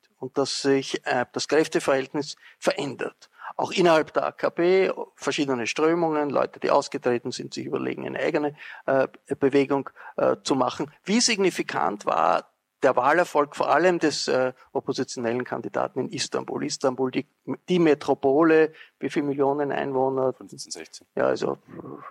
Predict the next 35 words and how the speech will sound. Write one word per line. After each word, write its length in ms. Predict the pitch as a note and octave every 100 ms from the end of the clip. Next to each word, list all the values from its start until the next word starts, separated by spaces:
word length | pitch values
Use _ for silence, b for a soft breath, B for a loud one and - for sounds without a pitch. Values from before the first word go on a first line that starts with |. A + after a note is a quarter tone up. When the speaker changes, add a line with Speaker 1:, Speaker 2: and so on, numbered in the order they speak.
| -
Speaker 1:
eineinhalb 400 | C#3 C#3+ C3+ C3+
Mal 140 | B2
so 120 | C3
viel 220 | A#2+ C#3 B2+
wie 80 |
ganz, 320 | C3 A#2+ - -
ganz 220 | C3+ B2+
Österreich, 640 | C#3+ D3+ D3+ C3+ C3 B2+
eine, 160 | C3 B2+
eine 180 | C3 C#3
Metropole 640 | B2 - C3+ - C3 D3+
von 200 | D3 C3+ - B B B - - - _
großer 340 | - C3 A#2+
wirtschaftlicher 540 | C#3+ E3+ D#3 - C#3+ C3+
Bedeutung, 480 | C#3+ B2 B2+ B2+
großer 300 | B2 B2+ B2+
politischer 540 | - C3 D3+ - - C3+ B -
Bedeutung. 420 | C3+ B2+ - C#3
Und 160 | C3
da 180 | C3+ C#3 B B
siegt 640 | - - D#3 D3+ - - - b b
ein 240 | - C#3 -
Oppo-, 240 | - C#3
der 240 | - B2 -
oppositionelle 680 | C#3 C#3 - - - -
Kandidat 720 | - - - - C#3 - - -
und 220 | D3+ D3+ - - _
kann 180 | D3 E3+
sich 120 | F#3+
offensichtlich 460 | F3+ F3+ D#3+ - D#3+
auch 160 | -
halten. 340 | E3 B2+ - C3+
Also 160 | D3
die 160 | - B2
Regierung 580 | C3+ B2+ C3 C#3+ D3